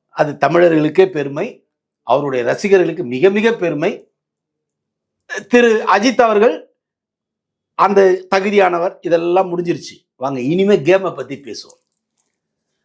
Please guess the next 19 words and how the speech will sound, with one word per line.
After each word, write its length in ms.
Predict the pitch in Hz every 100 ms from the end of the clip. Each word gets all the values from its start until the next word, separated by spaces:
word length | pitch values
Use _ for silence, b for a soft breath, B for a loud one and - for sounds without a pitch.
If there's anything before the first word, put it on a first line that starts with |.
| -
ஏன் 400 | 175 302 339 220
இப்ப 140 | 214
கொடுக்குறாங்க? 460 | 202 139 107 78 - _ _ _ _ _ _ -
கொடுக்க 240 | 202 202
வேண்டிய 240 | 185 143 131
அவசியம் 360 | 160 143 104
என்ன? 180 | 87 _ _ _ _ _ _ _
ஒண்ணும் 360 | - 143 196 196
இல்ல. 260 | 101 - _ _ _ _ _ -
ஒன்றிய 460 | 160 262 320 320
அரசுன்னு 400 | 240 190 - 202
திரு 180 | 170 156
விஜய் 340 | 135 139 196
பேசுறாரு 380 | 147 135 139 117 110
பாத்தீங்களா, 520 | 104 101 117 131 - _ -
அதுக்குதான். 360 | 98 92 85 _ _ _ _ _
It's 80 | 160
simple 320 | 151 196 226
logic. 520 | 143 135 143 127 -